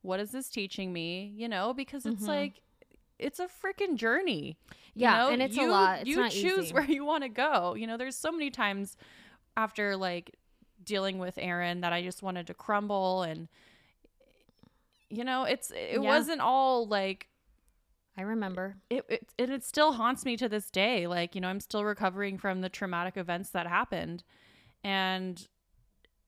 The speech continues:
Speaker 1: you just gotta take charge and remember who the fuck you are, though, and get <laughs> right
Speaker 2: Mm-hmm.
Speaker 1: back up because it's not gonna end there.
Speaker 2: Yeah, and that's the thing, too, with these, like, toxic relationships,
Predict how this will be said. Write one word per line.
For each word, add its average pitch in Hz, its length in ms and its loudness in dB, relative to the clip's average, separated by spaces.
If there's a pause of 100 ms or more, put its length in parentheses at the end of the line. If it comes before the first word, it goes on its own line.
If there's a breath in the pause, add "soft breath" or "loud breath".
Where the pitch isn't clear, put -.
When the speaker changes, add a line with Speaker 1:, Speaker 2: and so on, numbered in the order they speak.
(260)
Speaker 1:
you 220 200 -4
just 269 200 -2
gotta 277 200 2
take 247 260 -6
charge 214 400 2
and 202 80 -2
remember 202 420 0
who 247 160 -2
the 202 140 2
fuck - 400 0
you 214 160 2
are, 214 240 6
though, 156 240 -2
and 175 180 -6
get 202 180 2
<laughs> - 20 -4
right 277 260 4
Speaker 2:
Mm-hmm. 359 100 2
Speaker 1:
back 302 280 6
up 359 220 4
because 254 300 -2
it's 277 220 -12
not 320 320 2
gonna 311 180 0
end 302 260 0
there. 277 380 0
Speaker 2:
Yeah, 262 240 4
and 233 140 -2
that's 233 180 0
the - 80 -8
thing, 269 200 -2
too, 202 240 -4
with 185 120 -8
these, 202 200 -8
like, 233 160 -8
toxic - 520 -8
relationships, 175 1000 -6